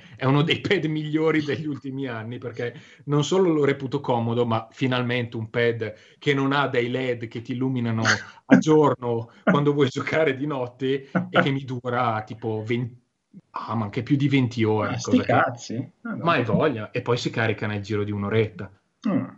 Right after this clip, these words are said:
Speaker 2: E, e tu non hai messo coprischer-, sai che leggevo che c'era il pericolo di graffiare lo schermo?
Speaker 1: Allora, io odio questo discorso perché
Speaker 2: <laughs>
Speaker 1: non è assolutamente vero, cioè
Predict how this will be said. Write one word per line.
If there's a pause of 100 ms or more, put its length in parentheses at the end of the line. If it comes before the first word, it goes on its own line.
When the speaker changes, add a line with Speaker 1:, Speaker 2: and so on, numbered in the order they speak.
(440)
Speaker 2:
E,
e
tu
non
hai
messo
coprischer-,
sai
che
leggevo
che
c'era
il
pericolo
di
graffiare
lo
schermo?
Speaker 1:
Allora,
io
odio
questo
discorso
perché
Speaker 2:
<laughs> (720)
Speaker 1:
non
è
assolutamente
vero,
cioè